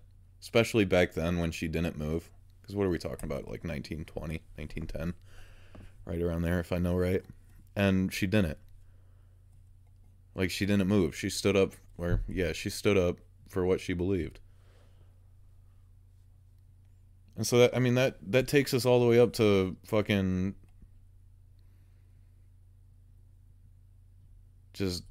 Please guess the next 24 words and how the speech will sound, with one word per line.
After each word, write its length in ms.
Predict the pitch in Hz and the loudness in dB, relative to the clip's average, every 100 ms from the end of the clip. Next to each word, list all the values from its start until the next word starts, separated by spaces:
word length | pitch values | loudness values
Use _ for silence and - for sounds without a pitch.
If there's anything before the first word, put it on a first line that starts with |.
| - | -10
I 100 | 98 | -4
mean, 400 | 95 87 82 78 - | -2 -2 -4 -8 -8
the 80 | 85 | -8
past, 320 | - 95 - | 0 0 0
like, 160 | 92 - | -4 -2
fifty 320 | - 98 92 | -4 -2 0
years. 340 | 98 92 78 | 0 -2 -4
It 60 | 87 | -4
was 160 | 101 104 | -2 -2
like, 180 | 92 - - | -2 -6 -8
'cause 160 | 95 | -4
what? 220 | 95 90 73 | 0 0 -2
America's 380 | 87 92 - | -4 -4 -6
been 120 | 90 92 | -6 -4
around 260 | 87 85 | -4 -4
two 160 | - 95 | -4 -4
fifty 360 | - 87 - | -4 -4 -4
years. 340 | 85 80 80 - - - - - - - - | -6 -6 -10 -14 -20 -20 -20 -20 -20 -20 -20
Two 120 | - 98 | -4 -2
hundred 180 | 95 | 0
fifty 220 | 92 95 95 | 0 -2 0
years 260 | 82 80 | -2 -4
or 60 | 80 | -6
so. 320 | - 80 82 | -4 -4 -4